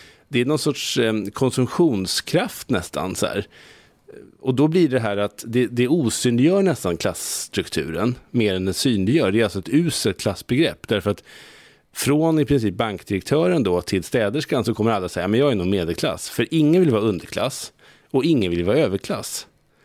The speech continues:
Så att det blir på något sätt en stor pannkaka som ligger över klassamhället, och jag tror att det är ett...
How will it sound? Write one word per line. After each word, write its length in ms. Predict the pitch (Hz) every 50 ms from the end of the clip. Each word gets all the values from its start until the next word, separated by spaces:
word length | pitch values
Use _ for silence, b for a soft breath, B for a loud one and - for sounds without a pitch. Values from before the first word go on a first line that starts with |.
| b b b b b b b -
Så 60 | 135
att 160 | 127 - B B B B B B _ _ - -
det 140 | 165 131 127
blir 200 | 131 160 165 151
på 100 | - 143
något 120 | 139 127
sätt 200 | 117 120 110 -
en 80 | 120 117
stor 200 | - - 113 95
pannkaka 800 | - - 143 147 120 104 - - - 190 202 - - - 127
som 140 | - - 113
ligger 220 | 107 104 95 107 101
över 200 | 95 90 87 92
klassamhället, 720 | - - 95 - - - 85 85 85 85 87 92 - -
och 280 | 110 104 - - - - - 107 110 113 - - _ _ _
jag 300 | - 120 123 135 135 123
tror 100 | - 147
att 80 | 117 -
det 140 | 135 117 110
är 60 | 104
ett... 240 | 98 - _ -